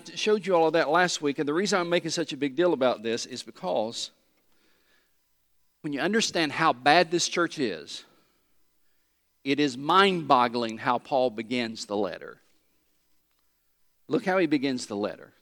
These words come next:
to these people that he was writing to who, who, who were all of these things we just talked about. Chapter one, verse one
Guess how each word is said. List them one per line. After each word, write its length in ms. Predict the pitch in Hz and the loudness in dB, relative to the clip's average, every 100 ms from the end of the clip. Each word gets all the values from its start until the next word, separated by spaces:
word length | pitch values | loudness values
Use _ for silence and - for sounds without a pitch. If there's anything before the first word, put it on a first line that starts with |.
| _ | _
to 100 | 156 | -4
these 460 | 131 160 202 196 - | 2 2 2 -2 -4
people 500 | - 180 - 95 - | -2 -4 -4 -10 -8
that 160 | 120 113 | -8 -4
he 120 | 135 | -2
was 220 | 160 165 | 0 0
writing 360 | 147 151 120 110 | 2 2 0 -4
to 300 | 107 101 107 | -8 -10 -8
who, 320 | 127 127 120 113 _ _ _ _ _ _ _ _ _ _ 143 | -6 -4 -4 -8 _ _ _ _ _ _ _ _ _ _ -2
who, 280 | 135 131 - | 0 -2 -6
who 140 | 127 131 | -4 -2
were 240 | 123 117 | 0 0
all 200 | 143 190 | 4 6
of 60 | 151 | 6
these 180 | 151 | 2
things 220 | - 147 135 | 0 -4 -4
we 140 | 135 | -6
just 180 | 117 - | -6 -6
talked 220 | 117 - | -6 -6
about. 320 | 92 78 64 _ _ _ _ _ _ _ _ _ _ _ _ _ _ _ _ | -10 -10 -12 _ _ _ _ _ _ _ _ _ _ _ _ _ _ _ _
Chapter 280 | - 185 196 | 0 2 2
one, 240 | 160 123 | 0 -2
verse 240 | 120 147 - | 0 -2 -2
one 300 | 113 92 | -10 -12